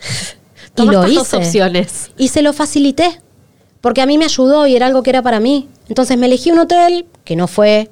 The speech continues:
Speaker 2: el Hilton, fue un hotel medio pelo,
Speaker 1: Normal.
Speaker 2: de Capital Federal, en el barrio de Recoleta, y me fui veinticuatro horas a mirar la tele y a dormir.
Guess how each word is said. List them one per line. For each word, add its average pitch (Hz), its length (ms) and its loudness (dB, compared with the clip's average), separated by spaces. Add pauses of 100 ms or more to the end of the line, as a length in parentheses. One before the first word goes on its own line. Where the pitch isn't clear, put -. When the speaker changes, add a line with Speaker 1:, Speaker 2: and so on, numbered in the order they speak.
Speaker 2:
el 160 180 -4
Hilton, 190 480 0
fue 180 160 -6
un 180 60 2
hotel 196 460 2 (380)
medio 196 360 2
pelo, 220 360 2
Speaker 1:
Normal. 175 280 -2 (160)
Speaker 2:
de 170 200 0
Capital 156 360 0
Federal, 208 500 2
en 247 140 2
el 165 80 0
barrio 165 300 0
de 165 100 0
Recoleta, 277 640 2 (320)
y 311 120 -2
me 320 100 4
fui 370 160 0
veinticuatro 311 520 2
horas 311 220 0
a 254 60 -2
mirar 233 240 2
la 285 140 0
tele 269 200 2
y 254 120 2
a 214 40 2
dormir. 202 540 0